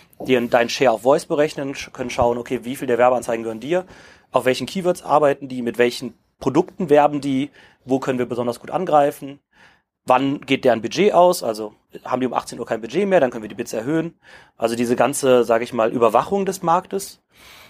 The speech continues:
ähm, und darauf halt auch reagieren zu können. Und das andere Thema ist, wo,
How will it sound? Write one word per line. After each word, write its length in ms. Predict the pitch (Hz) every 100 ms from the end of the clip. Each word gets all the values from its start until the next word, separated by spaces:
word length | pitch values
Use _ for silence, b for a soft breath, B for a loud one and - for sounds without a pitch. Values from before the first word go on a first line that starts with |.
| B _ _
ähm, 560 | 120 120 123 120 120 - _ _ _ _ _ _ _ _ _ -
und 220 | 135 131
darauf 400 | 131 135 139 -
halt 180 | 123 123
auch 120 | 123
reagieren 340 | 117 110 170
zu 140 | - 175
können. 340 | 175 180 180 _
Und 140 | 120
das 120 | 123
andere 240 | - 147 151
Thema 320 | 165 160 147
ist, 240 | 143 -
wo, 340 | 120 120 117